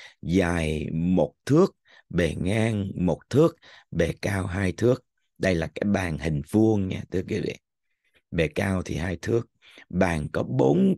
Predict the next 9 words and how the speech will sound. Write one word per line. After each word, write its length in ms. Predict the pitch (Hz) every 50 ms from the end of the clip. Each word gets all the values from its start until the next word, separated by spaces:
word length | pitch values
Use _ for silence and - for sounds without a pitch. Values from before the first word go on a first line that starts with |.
| _ -
cái 140 | - 131 123
sừng 440 | - - - - 101 85 82 76 71
ló 320 | 69 69 - - 127 139
ra. 300 | 117 123 120 113 107 104 - _ _ _ _ _ _ _ _ _ _ _ _ _ - - - _ -
À, 440 | - 80 82 80 78 71 73 71 69 67 67 62 57 - - _ _ _ _ _ _ - _ _ _
người, 640 | - 92 104 101 95 87 85 82 80 76 67 57 - - - 53 - - - - - - _ -
người 400 | - 90 95 95 92 92 85 82
bọc 300 | 69 73 92 87 80 - -
vàng, 560 | 78 82 76 85 87 82 82 78 76 71 69